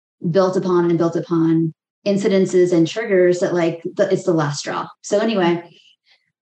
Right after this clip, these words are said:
pretty typical story for a lot of people that I had, uh, you know, lots of, it, it developed ne-, next into, like, perfectionism and people pleasing. And also I grew up around,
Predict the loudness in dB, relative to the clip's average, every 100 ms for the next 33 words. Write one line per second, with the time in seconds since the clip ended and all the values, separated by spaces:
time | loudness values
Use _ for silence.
0 | _ _ -2 2 2 2 0 0 -2 0
1 | 0 0 -2 -2 0 0 2 2 0 0
2 | -2 -6 -6 -6 -4 -4 -6 -6 -6 -6
3 | -4 -4 0 -2 -2 -2 -2 -4 -16 _
4 | _ -6 -4 -2 -2 0 2 0 -2 0
5 | 0 2 2 2 2 -2 -2 -2 0 -2
6 | -4 -6 -10 -10 -6 -8 -6 -4 -2 -2
7 | -4 -4 -6 -8 -10 -16 -6 -6 -4 -8
8 | -6 -6 -6 -6 -6 -6 -6 -6 -8 -12
9 | _ _ -6 -2 0 2 2 0 -2 0
10 | 0 2 2 2 0 0 0 0 2 0